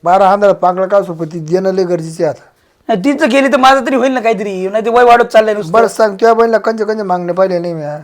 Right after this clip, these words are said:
Speaker 2: सगळं झाले ना, का-, पार कलेक्टर पर्यंत लोक येऊन गेले.
Speaker 1: हा, तरी तिला नवरदेव पसंत होत नाही.
Speaker 2: ते तर काय करता?
Speaker 1: हा?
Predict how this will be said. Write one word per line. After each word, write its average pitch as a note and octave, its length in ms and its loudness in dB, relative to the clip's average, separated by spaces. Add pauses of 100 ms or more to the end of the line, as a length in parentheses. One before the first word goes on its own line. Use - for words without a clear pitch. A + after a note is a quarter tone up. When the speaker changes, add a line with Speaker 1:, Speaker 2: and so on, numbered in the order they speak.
(280)
Speaker 2:
सगळं A3+ 340 0
झाले F#3+ 200 4
ना, F3+ 300 -2 (320)
का-, G3 160 0
पार A3 220 4
कलेक्टर B3+ 380 2
पर्यंत A#3 240 2
लोक A3 140 0
येऊन G3 200 0
गेले. E3+ 160 -4
Speaker 1:
हा, D3 60 -6 (140)
तरी G#3+ 120 0
तिला G#3+ 160 -8
नवरदेव G3+ 300 -2
पसंत F#3+ 320 -10
होत C#3+ 240 -10
नाही. B2+ 140 -20 (520)
Speaker 2:
ते C4+ 60 -2
तर C4 280 -4
काय B3+ 160 6
करता? G3+ 580 2 (220)
Speaker 1:
हा? D#3+ 140 -16